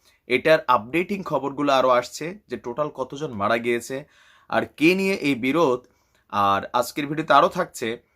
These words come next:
যে ভারত এবং চীনের কি এটাই প্রথম যুদ্ধ নাকি অতীত যুদ্ধ হয়েছিল, আর সেই যুদ্ধে ভারত কেন হেরেছিল।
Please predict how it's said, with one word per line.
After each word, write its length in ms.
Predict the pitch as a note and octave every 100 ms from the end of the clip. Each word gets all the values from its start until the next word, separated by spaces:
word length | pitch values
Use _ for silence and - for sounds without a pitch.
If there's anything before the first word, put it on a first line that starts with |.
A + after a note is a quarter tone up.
| _ _ _ -
যে 340 | G#2+ A#2+ A2+ - _ -
ভারত 380 | - C3 F3 G3 -
এবং 240 | C#3 C#3 C#3+
চীনের 260 | - C#3 C#3
কি 160 | D3
এটাই 220 | C3+ C#3 D3
প্রথম 380 | C#3+ C#3 F3
যুদ্ধ 200 | F3+ F#3
নাকি 280 | D#3 A2+ A2
অতীত 260 | A#2+ C#3 C3+
যুদ্ধ 300 | A#2+ C3 C3
হয়েছিল, 400 | D3+ D3+ C#3 D#3
আর 80 | C3+
সেই 220 | - C#3+
যুদ্ধে 320 | D3 C#3 D3
ভারত 360 | A#2+ B2+ C#3 D3 -
কেন 200 | E3 F3+
হেরেছিল। 480 | D3 G#2+ - G2